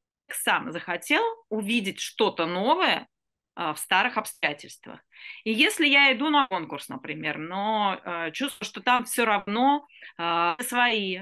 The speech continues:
всё равно своих поставят, всё равно там будут преподаватели, и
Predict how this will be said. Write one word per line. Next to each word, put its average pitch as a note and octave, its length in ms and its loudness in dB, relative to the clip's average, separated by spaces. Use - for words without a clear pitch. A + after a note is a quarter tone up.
всё - 260 -2
равно F#3 220 2
своих A3+ 300 2
поставят, E3+ 640 2
всё - 160 -10
равно F3+ 300 -2
там A3 260 2
будут G3 360 -4
преподаватели, G#3 800 2
и F#3 80 4